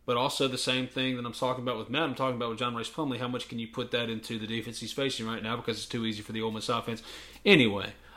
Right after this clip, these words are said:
I just think John Rice is a gamer, and I think that Lane Kiffin will go with the guy that can win games. So if you're Matt Corral, it'll be, um,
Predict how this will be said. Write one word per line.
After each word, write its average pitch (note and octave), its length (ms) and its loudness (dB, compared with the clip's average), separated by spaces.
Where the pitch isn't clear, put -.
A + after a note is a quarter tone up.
I G3+ 100 12
just A3 160 12
think E3 180 10
John D3 220 12
Rice C#3 240 6
is A#2 80 -2
a A2 60 -4
gamer, B2 340 2
and B2 80 0
I C3+ 80 4
think B2+ 300 0
that A2+ 220 0
Lane D3 240 6
Kiffin C3 280 2
will A2+ 120 0
go A2+ 200 4
with D3 120 6
the C3 80 -2
guy A#2+ 180 4
that A2 120 -6
can A2 120 -6
win A#2+ 160 -2
games. G2+ 360 -6
So C#3 280 6
if B2+ 120 4
you're C#3+ 80 2
Matt E3 240 6
Corral, E3 520 6
it'll D3 200 0
be, C3+ 460 4
um, A#2+ 440 -4